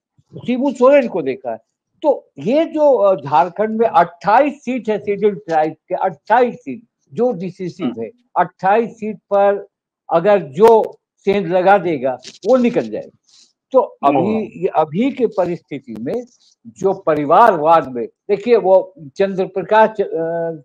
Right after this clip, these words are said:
Speaker 1: चौधरी के भाई भी आ गए, उनकी भाभी भी आ गई,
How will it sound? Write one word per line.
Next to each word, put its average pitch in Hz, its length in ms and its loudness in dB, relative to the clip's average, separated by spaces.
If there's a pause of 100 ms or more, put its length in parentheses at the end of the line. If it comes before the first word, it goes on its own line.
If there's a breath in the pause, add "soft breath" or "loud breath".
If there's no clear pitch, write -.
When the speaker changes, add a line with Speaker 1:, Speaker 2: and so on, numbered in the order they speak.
Speaker 1:
चौधरी 190 440 0 (420)
के 208 120 6
भाई 180 340 4
भी 196 180 2
आ 196 140 6
गए, 190 340 2 (340)
उनकी 180 280 -10
भाभी 170 440 2
भी 214 180 0
आ 196 140 6
गई, 190 240 -2